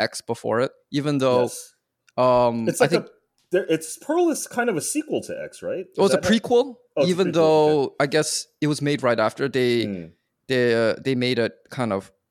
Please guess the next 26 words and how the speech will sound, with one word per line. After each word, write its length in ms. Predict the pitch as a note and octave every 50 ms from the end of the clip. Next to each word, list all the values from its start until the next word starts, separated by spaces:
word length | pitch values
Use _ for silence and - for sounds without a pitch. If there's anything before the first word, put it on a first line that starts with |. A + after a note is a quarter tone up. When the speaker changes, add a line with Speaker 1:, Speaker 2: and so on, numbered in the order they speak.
| _ _ _ _ _ _ _ _ _ _ _ _ _ _ - C3 A#2+ B2+ _ -
Speaker 1:
you 100 | D3+ C#3
know, 60 | G#2 -
you 140 | D#3+ F#3 B3
know 120 | C#4+ D4
the 120 | B3 A3+
way 160 | F#3 D#3+ D#3+ D3+
they 100 | C3+ C#3
made 160 | C3+ C3 -
the 60 | B2+
Lord 160 | A#2+ A#2+ B2 A2+
of 60 | A#2+ A2
the 20 |
Rings, 200 | G2+ G#2 A2 G#2
just, 160 | A2+ A2 - -
like, 200 | G#2 G2+ G2+ - _ _ _ -
Speaker 2:
Mm-hmm. 340 | F#2 F2 F2 D#2 - G#2+
Speaker 1:
one 260 | A2 G#2 A2 A#2 A#2 A2+
after 220 | A2 A2 - A2
another. 380 | G#2 G2+ G#2 G2+ A2 G#2+ G#2 - _ _ _
But 240 | - A#2 G#2+ - - - - _ _ _ _
yeah, 160 | - G#2+ G2+ -
chronologically 680 | - - A3 B3 A#3+ G3 E3 E3 D#3+ - - D3 C3+ -
in 100 | - B2+
the 60 | B2+ B2
movie 280 | B2 C3+ C#3+ B2+ B2 G#2+
verse, 380 | G2 G2+ G2+ G#2+ - - -